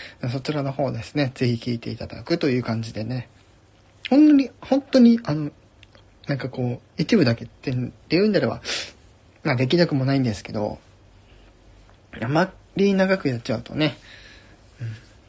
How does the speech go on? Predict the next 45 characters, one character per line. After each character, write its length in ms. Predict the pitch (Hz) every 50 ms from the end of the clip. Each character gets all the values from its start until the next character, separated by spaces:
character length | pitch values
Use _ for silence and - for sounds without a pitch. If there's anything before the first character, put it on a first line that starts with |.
| _ -
と 100 | - -
い 60 | 123
う 20 | 117
こ 120 | - -
と 80 | - -
で。 140 | - - - _ _ _ - - - - - -
は 160 | - - - -
い。 80 | - - - _ _ _ _ - - _ - - -
え 140 | 156 127 123
ー、 20 |
心 200 | 117 - 135 131
配 240 | 127 120 117 113 -
あ 80 | - 151
り 80 | 151
が 100 | 151 156
と 100 | 147 143
う 40 | 139
ご 20 |
ざ 60 | 139 131
い 20 |
ま 100 | 135 135
す。 100 | - - -
少 120 | - 180
し 100 | 175 -
ず 140 | 208 208 208
つ 160 | 202 - 196
回 400 | 185 - 147 160 165 170 175 170
復 680 | 156 - - - - _ - _ - - - - 170
し 140 | 156 - -
て 220 | - - - 156 147
ま 280 | 147 147 147 147 151 151
す。 40 |
っ 20 | -
て 40 | -
こ 100 | - -
と 100 | - -
で。 60 | -
あ、 160 | - - - - - - - - - - -
は 260 | - - 120 117 113
い、 120 | 113 110 -
そ 180 | - - - 73
う 40 |
で 60 | 71 65
す 120 | - -
か。 220 | - - - -